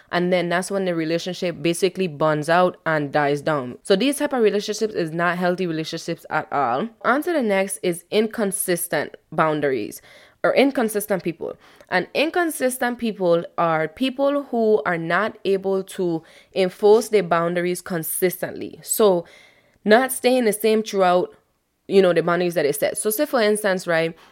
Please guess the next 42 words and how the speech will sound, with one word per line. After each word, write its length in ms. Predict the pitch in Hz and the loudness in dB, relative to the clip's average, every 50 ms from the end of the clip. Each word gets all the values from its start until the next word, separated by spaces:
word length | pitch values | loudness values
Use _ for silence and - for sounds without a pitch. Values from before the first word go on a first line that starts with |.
| _ - | _ -6
my 320 | 180 190 190 196 190 - - | -2 2 4 4 4 2 2
auntie 260 | - 170 170 - 196 | 0 -2 -2 -2 -6
come 300 | 190 - 190 180 170 170 | -6 -4 -4 -4 -2 -2
and 120 | 165 165 165 | -4 -4 -6
she 160 | - - 185 | -6 -6 -6
bring 220 | 170 160 170 160 | -4 -2 -2 0
up 100 | 165 160 | 0 -2
my 200 | 160 160 165 160 | -2 -2 -2 -4
weight, 400 | 156 156 160 156 160 156 156 156 - - | -2 -2 -2 -2 -2 -2 -4 -6 -8 -8
and 420 | - 160 160 156 151 151 151 147 143 - - - - - - - | -6 -4 -2 -2 -2 -2 -4 -4 -6 -10 -14 -20 -20 -20 -4 0
I 100 | - 202 | 0 2
don't 180 | 247 262 240 208 | 4 4 4 4
like 280 | 190 180 175 170 - | 4 2 2 0 -2
that, 260 | - 107 85 - - - - - - | -2 -2 -2 -4 -6 -12 -18 -8 -4
you 100 | 170 180 | 0 2
know. 360 | 180 175 175 175 175 - - - | 2 2 2 2 0 -2 -2 -4
Um, 420 | - 175 180 175 170 165 165 160 - - | -4 -2 -2 -2 -2 -2 -2 -4 -2 0
I 100 | 175 214 | 2 2
don't 240 | 226 233 226 220 220 | 4 2 2 2 2
like 240 | 214 214 214 196 - | 2 2 2 0 0
that, 380 | 175 165 160 156 156 - - | 2 2 2 2 0 0 -2
the 80 | 170 170 | -2 -2
fact 240 | - 196 196 190 - | 0 -2 -2 -2 -4
that 100 | 175 - | -6 -6
she 140 | - 180 | -6 -8
keep, 360 | - - 190 175 - - _ - | -6 -4 -6 -6 -6 -10 _ -4
um, 380 | 160 165 156 151 151 151 156 | -2 -2 0 -2 -2 -4 -4
talking 300 | - 196 190 190 - 180 | -2 0 0 0 0 -2
about 180 | 180 165 160 156 | -2 -2 -2 -2
my 140 | 156 156 151 | -2 -2 -2
weight. 280 | 151 151 139 - - | -2 -2 -2 -4 -4
But 160 | 151 170 - | -2 -2 2
I 120 | - 180 208 | 2 2 4
go 160 | 196 - 226 | 4 2 2
to 120 | - - | 2 0
my 140 | 202 190 180 | -4 -4 -6
cousin 400 | 180 - - 170 160 170 214 226 | -6 -2 -2 -2 0 0 0 0
and 100 | 202 185 | 0 0
I 60 | 170 | -2
tell 160 | 160 - - 175 | -4 -4 -4 -4
my 140 | 180 170 | -4 -6
cousin, 420 | 170 - 170 160 165 165 160 156 | -4 -4 -4 -4 -2 -4 -4 -6